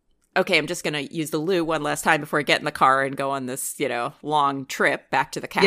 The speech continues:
Speaker 1: capital."
Speaker 2: Yeah.
Speaker 1: And I tried to go to the, the loo, and there's, um, a snake in front of the loo. And I'm like, "Oh, great. Just, you know, one last snake to kill." So I, like,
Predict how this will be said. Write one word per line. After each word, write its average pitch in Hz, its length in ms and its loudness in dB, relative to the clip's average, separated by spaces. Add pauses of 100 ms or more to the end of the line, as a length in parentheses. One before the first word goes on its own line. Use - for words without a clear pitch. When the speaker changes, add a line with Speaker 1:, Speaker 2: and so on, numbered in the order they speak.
Speaker 1:
capital." 143 280 0 (680)
Speaker 2:
Yeah. 175 140 2
Speaker 1:
And 165 540 8
I 175 200 4 (680)
tried 226 200 0
to 233 60 -2
go 190 140 2
to 165 60 2
the, 147 420 0 (100)
the 160 140 0
loo, 175 320 2
and 156 120 0
there's, 147 360 0
um, 139 480 -2 (920)
a 185 60 2
snake 208 680 4
in 165 140 4
front 175 180 4
of 165 60 0
the 170 100 2
loo. 214 280 4
And 175 120 2
I'm 160 80 0
like, 170 160 2
"Oh, 208 240 -4
great. 165 380 -2
Just, - 280 -10
you 160 60 -4
know, 143 80 -6
one 185 240 -12
last 190 280 -4
snake 170 280 -6
to 165 80 -4
kill." 151 300 0
So 143 220 0
I, 156 100 6
like, 151 240 0